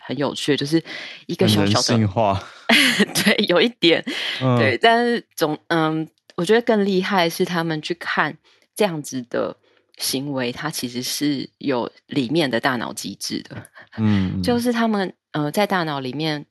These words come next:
Speaker 1: 就先讲有两个，就讲两个好了，一个是杏仁核。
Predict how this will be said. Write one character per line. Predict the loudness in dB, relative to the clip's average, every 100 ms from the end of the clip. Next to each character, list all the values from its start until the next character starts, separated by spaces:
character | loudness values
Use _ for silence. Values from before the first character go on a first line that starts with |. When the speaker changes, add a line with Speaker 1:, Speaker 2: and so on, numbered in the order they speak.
| _
Speaker 1:
就 | -4
先 | -2 0 -2
讲 | -2 -4 -6 -8
有 | -8 -6
两 | -8 -8
个， | -8 -10
就 | -6 -4
讲 | -4
两 | -6 -10 -12
个 | -12
好 | -12 -10
了， | -10
一 | -4 -2
个 | 0 -2
是 | -4
杏 | -4 -4 -4
仁 | -8 -12
核。 | -12 -10 -10